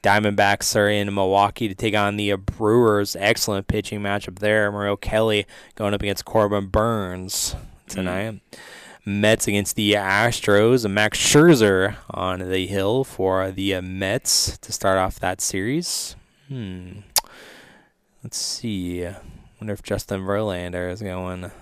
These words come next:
Speaker 1: this week against the Astros there in Houston. Mm, take a quick peek. He is, yeah. I thought they started right behind Max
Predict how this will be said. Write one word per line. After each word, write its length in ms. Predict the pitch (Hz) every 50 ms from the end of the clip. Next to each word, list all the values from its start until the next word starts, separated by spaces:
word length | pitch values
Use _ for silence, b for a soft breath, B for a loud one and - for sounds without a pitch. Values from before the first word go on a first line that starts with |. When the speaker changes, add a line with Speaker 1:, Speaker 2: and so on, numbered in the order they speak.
| - _ _
Speaker 1:
this 160 | - - -
week 460 | 95 95 92 92 95 - - - - 110
against 320 | 101 95 98 - - -
the 40 | 98
Astros 880 | 101 98 98 101 - - - 98 98 98 101 104 - - - - - _ _ _
there 160 | - 104 104
in 80 | 101 104
Houston. 640 | 110 110 107 107 - - - 104 110 113 110 - - _ _ B B B B B B B B B B B B B B B B B _ _ _ 127
Mm, 440 | 127 127 131 139 139 139 135 135 139
take 160 | - - 120
a 60 | 104 -
quick 220 | - - - - -
peek. 380 | - - 82 73 - - - - - - - -
He 140 | 113 113 151
is, 340 | 165 107 82 - - -
yeah. 220 | - 107 113 101 87 - - - _ _ _ -
I 140 | - 95 95
thought 240 | - - - - -
they 240 | - 98 95 95 95
started 340 | - - - 95 92 95 92
right 200 | 92 92 92 -
behind 320 | 104 95 101 98 95 95
Max 500 | 92 95 104 113 - - - - -